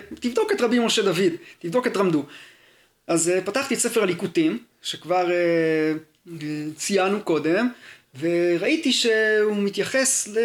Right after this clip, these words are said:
למושגים שונים ועקרונות וביטויים שונים של העולם הנוצרי מתוך נקודת מבט קבלית.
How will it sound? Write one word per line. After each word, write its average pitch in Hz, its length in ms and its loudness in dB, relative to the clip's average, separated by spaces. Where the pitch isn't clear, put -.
למושגים 170 800 0
שונים 240 360 2
ועקרונות 185 1400 -2
וביטויים 165 1000 -4
שונים 240 280 2
של 175 120 0
העולם 196 260 2
הנוצרי 240 480 0
מתוך 208 300 0
נקודת 190 300 -2
מבט 170 200 0
קבלית. 143 440 -4